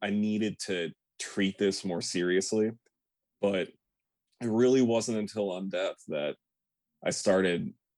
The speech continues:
actually treating my voice like an instrument. And it was all because everybody else in the band is, is such studious and, and disciplined musicians. You know, I, I was just so impressed by it, the quality of what they were doing and how consistently they could do it.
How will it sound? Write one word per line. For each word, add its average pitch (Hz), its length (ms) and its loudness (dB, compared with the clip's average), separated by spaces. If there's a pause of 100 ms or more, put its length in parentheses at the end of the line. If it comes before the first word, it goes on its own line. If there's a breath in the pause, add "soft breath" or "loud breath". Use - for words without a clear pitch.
(120)
actually 95 280 0
treating 101 280 2
my 90 100 -2
voice 90 340 0
like 87 120 -4
an 67 80 -10
instrument. - 580 -6
And 92 100 2
it 92 40 4
was 95 120 4
all 101 160 8
because 98 600 2 (640)
everybody 117 380 4
else 113 240 2
in 107 80 -4
the 95 40 -8
band 85 360 -12
is, - 360 -10
is 98 180 2
such 101 240 0
studious 104 760 2
and, 82 280 -6
and 98 160 -4
disciplined 98 460 2
musicians. 95 600 2
You 85 100 0
know, 80 260 0
I, 80 140 2 (120)
I 85 80 2
was 80 200 -2
just - 180 -6
so 92 400 0 (600)
impressed 110 480 0
by 87 220 0
it, 80 180 -4 (220)
the 87 460 -2 (260)
quality 117 440 2
of 95 100 0
what 98 140 -4
they 101 80 -4
were 90 100 -4
doing 104 280 -4
and 73 100 -8
how 87 100 -4
consistently 95 680 -4
they 90 160 -2
could 95 180 -4
do 104 220 4
it. 87 200 0